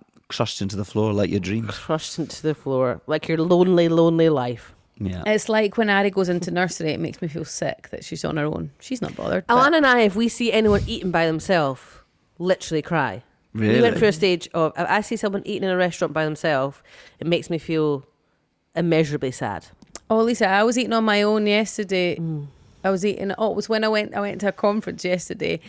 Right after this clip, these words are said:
Speaker 3: and, and I was just, like, sitting, putting, sitting on my own, and I just put, like, our bars out on the wee thing, and I was like,
Speaker 2: No.
Speaker 3: text Lisa saying, "This is gonna make you great, me just putting our wee bars out on the
Speaker 2: Mm.
Speaker 3: table."
Speaker 2: <laughs> And
Speaker 3: And it's
Speaker 2: I
Speaker 3: like,
Speaker 2: was
Speaker 3: that
Speaker 2: like,
Speaker 3: wouldn't make
Speaker 2: "Oh."
Speaker 3: anyone else cry, but I was like, "Eh."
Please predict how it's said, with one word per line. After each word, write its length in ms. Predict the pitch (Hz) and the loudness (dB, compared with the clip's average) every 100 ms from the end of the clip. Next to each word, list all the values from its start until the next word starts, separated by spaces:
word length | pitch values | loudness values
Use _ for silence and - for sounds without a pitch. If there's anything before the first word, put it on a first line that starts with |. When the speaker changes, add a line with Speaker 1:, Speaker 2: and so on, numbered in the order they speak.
| - - - | -20 -16 -2
Speaker 3:
and, 260 | 185 180 180 | 2 2 0
and 160 | 185 | 0
I 60 | 180 | 0
was 160 | 185 | 0
just, 140 | 196 196 | -2 0
like, 200 | 196 - | 0 -2
sitting, 320 | - 208 190 | 0 0 0
putting, 380 | - 220 185 - | -4 -4 -4 -8
sitting 240 | - 190 | -4 -2
on 100 | 196 | -2
my 160 | 190 190 | 0 0
own, 160 | 196 | 0
and 100 | 180 | -2
I 60 | 165 | -4
just 220 | 165 180 | -4 -8
put, 120 | - | -4
like, 200 | - 190 | -2 0
our 120 | 185 175 | 0 0
bars 460 | 196 185 196 175 | 0 2 2 0
out 240 | 160 160 - | 0 0 -2
on 160 | 170 | -2
the 80 | 170 | -2
wee 140 | 170 | -2
thing, 240 | 165 196 170 | -2 0 0
and 80 | 147 | -2
I 100 | 160 | -6
was 80 | |
like, 220 | 147 147 - 202 | -4 -8 -10 -10
Speaker 2:
No. 100 | 196 | -2
Speaker 3:
text 300 | 185 143 170 | -2 -2 -8
Lisa 180 | 170 | -6
saying, 220 | 165 151 151 | -4 -4 -4
"This 140 | 143 | -6
is 100 | 147 | -6
gonna 180 | 165 160 | -6 -6
make 240 | 170 - | -8 -8
you 60 | 170 | -8
great, 340 | - 165 - | -4 -4 -4
me 140 | 170 160 | -6 -6
just 220 | 165 - | -8 -8
putting 240 | - - | -8 -6
our 120 | - | -6
wee 120 | 175 165 | -6 -6
bars 360 | - 175 170 | -4 -4 -4
out 160 | 165 - | -6 -6
on 100 | - | -6
the 60 | 202 | -4
Speaker 2:
Mm. 60 | |
Speaker 3:
table." 360 | 196 175 - - | -4 -6 -8 -8
Speaker 2:
<laughs> 40 | - | -2
And 500 | 277 311 330 285 254 | 2 4 4 4 4
Speaker 3:
And 80 | |
it's 100 | 269 | 4
Speaker 2:
I 40 | 262 | 4
Speaker 3:
like, 100 | 277 | 2
Speaker 2:
was 100 | 269 | 4
Speaker 3:
that 180 | 247 240 | 2 4
Speaker 2:
like, 40 | |
Speaker 3:
wouldn't 200 | 320 311 | 2 2
make 200 | 302 247 | 2 2
Speaker 2:
"Oh." 40 | |
Speaker 3:
anyone 280 | 269 262 262 | 2 4 4
else 400 | 254 254 269 - - - | 4 4 2 -4 -12 -10
cry, 260 | - 240 226 | 2 4 4
but 120 | 180 | 4
I 60 | 196 | 4
was 120 | 196 | 4
like, 180 | 190 - _ | 2 0 _
"Eh." 60 | - | 4